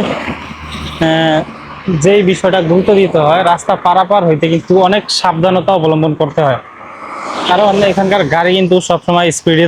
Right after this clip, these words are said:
থাকে, তার কারণে খুব সাবধানতা অবলম্বন করে, আহ, রাস্তা পারাপার হইতে হয়। ওকে, আমি ওই পাশে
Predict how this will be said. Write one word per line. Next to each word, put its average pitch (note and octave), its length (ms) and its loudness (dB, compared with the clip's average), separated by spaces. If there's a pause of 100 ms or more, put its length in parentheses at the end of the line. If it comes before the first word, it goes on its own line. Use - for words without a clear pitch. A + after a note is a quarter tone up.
থাকে, D#3 220 -2 (600)
তার D#3 200 0
কারণে D#3+ 320 2 (680)
খুব F#3 140 2 (160)
সাবধানতা F3 520 0 (120)
অবলম্বন F#3+ 420 2 (100)
করে, E3+ 240 2
আহ, - 800 -6 (200)
রাস্তা E3 260 -2
পারাপার E3+ 320 2
হইতে C#3 220 0
হয়। G3 120 0 (3750)
ওকে, E3 200 0 (380)
আমি D#3+ 160 2
ওই E3 100 2
পাশে E3+ 160 -4